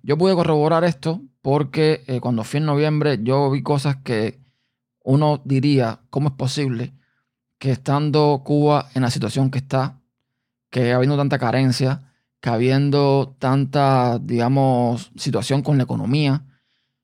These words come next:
hay personas que tienen incluso el ecosistema completo de Apple?". Y es que, claro, tú no puedes, eh, ir a las particularidades,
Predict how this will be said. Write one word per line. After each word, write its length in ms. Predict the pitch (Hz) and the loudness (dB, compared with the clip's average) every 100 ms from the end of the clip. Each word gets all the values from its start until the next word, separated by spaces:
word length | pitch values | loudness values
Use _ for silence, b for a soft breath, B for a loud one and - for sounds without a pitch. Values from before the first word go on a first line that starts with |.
| _ _ | _ _
hay 180 | 135 147 | -2 0
personas 440 | 147 135 143 147 | 0 0 0 0
que 160 | 139 127 | 0 2
tienen 400 | 139 143 - _ | 2 2 -2 _
incluso 480 | 135 123 147 139 151 | -2 0 0 0 2
el 60 | 139 | 2
ecosistema 840 | 139 135 117 - - 151 175 147 | 0 0 -2 -6 -2 0 0 0
completo 640 | 135 113 - 123 120 127 - | 0 0 -2 -2 -2 -4 -8
de 220 | - 110 110 | -10 -4 -2
Apple?". 320 | 104 107 - _ b b b b | -2 -6 -12 _ b b b b
Y 120 | - 147 | -6 -6
es 80 | |
que, 140 | - 175 | -4 -2
claro, 300 | 170 151 107 - _ _ | 0 0 -2 -12 _ _
tú 100 | 143 | -2
no 160 | 156 | -2
puedes, 560 | - 151 151 147 135 _ _ _ 123 | 0 0 0 -2 -6 _ _ _ -4
eh, 460 | 123 117 120 98 | -2 -2 -2 -4
ir 220 | 123 135 135 | -4 0 2
a 320 | 127 123 120 | 2 2 0
las 380 | 113 117 - _ _ _ _ | -2 -6 -12 _ _ _ _
particularidades, 840 | 131 117 117 127 117 120 160 120 | -6 -4 -4 -2 0 0 0 0